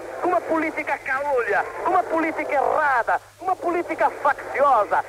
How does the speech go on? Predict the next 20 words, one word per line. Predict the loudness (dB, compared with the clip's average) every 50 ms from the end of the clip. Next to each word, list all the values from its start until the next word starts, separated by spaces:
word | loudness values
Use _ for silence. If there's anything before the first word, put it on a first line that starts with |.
| -8 -14 -14 -6 -4
brincando | -2 0 0 -2 -2 -4 -4 -2 0 0 0 0 -2 -4 -4 -6
de | -6 -4
Copa | 0 0 2 2 2 2 2
do | 2 2
Mundo, | 2 2 2 2 2 2 2
como | 4 4 4
nós | 4 4 2
tivemos | 2 2 2 4 4 4 4
a | 6 4
oportunidade | 4 4 4 2 2 2 0 -2 0 0 0 0 0
de | -6 -12 -16
dizer | -18 -8 -4 -4 -2 -2
em | -2
várias | -2 0 0 0 0 -2 -2 -2
ocasiões, | -2 0 0 -2 0 2 2 2 2 2 0 -2 -6 -6 -4 -2 0 2
não | 4 4 4 4
definindo | 2 2 0 -2 -2 -2 0 0 0 0 0 -2
nunca | 0 2 2 2 2 2 0 0 2 2
uma | 4 4 4 2
equipe, | 2 0 -2 -4 -8 -8 -8 -6 -4 -4